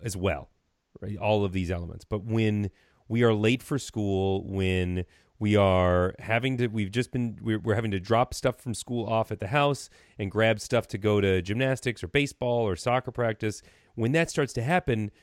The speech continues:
all of that other stuff erodes because of the time com-, the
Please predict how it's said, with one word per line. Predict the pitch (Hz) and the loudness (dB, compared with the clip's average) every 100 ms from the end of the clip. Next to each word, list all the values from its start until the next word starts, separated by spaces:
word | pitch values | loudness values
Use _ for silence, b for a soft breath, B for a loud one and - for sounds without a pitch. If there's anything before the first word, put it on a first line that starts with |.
| _ _ _ | _ _ _
all | 147 190 | 4 6
of | 185 | 4
that | 151 143 - | 4 4 2
other | 139 131 | 0 0
stuff | - 120 | 0 0
erodes | 107 131 180 139 | 2 4 4 4
because | 113 127 117 | 2 0 -2
of | 104 | -2
the | 104 | -6
time | - - 175 185 156 | -8 -4 0 0 0
com-, | - 101 - | 0 -2 -4
the | 117 | -4